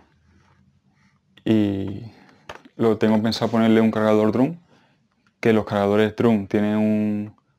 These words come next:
una cosa que se llama sound control, que es un micrófono que cada vez que, que el micrófono, eh, escucha unos decibelios altos, eh, recargas el, la réplica. Y se me ha ocurrido la idea de hacer como el P K M, que tenéis review en mi canal,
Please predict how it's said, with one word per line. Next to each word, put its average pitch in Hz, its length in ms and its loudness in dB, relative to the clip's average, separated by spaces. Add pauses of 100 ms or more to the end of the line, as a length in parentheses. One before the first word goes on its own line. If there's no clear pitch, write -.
(440)
una 113 140 2
cosa 110 160 -4
que 101 60 -10
se 92 120 -12
llama 104 180 -2
sound 107 280 -4
control, 135 440 -4
que - 80 -8
es 101 60 -8
un 107 100 -2
micrófono 110 440 -4
que 95 80 -6
cada 98 160 -4
vez 101 120 -6
que, - 140 -10 (220)
que 101 520 -6 (480)
el 110 80 -2
micrófono, 107 560 -2 (180)
eh, 101 360 -4
escucha 104 360 -10
unos 104 380 -6
decibelios 104 540 -6
altos, 135 340 -8 (540)
eh, 107 200 -2
recargas 104 520 -4
el, 104 480 -6 (220)
la 107 240 0
réplica. 131 460 -4 (600)
Y 131 280 2
se - 140 -2
me 110 80 4
ha - 20 2
ocurrido 113 640 0
la 113 160 0
idea 123 380 2 (200)
de 110 200 0
hacer 104 260 -2
como 113 280 0
el 104 120 0
P 104 140 0
K 110 160 -2
M, 135 220 -2
que - 100 -6
tenéis 101 520 -6
review 101 280 0
en 101 80 0
mi 101 100 0
canal, 123 280 -4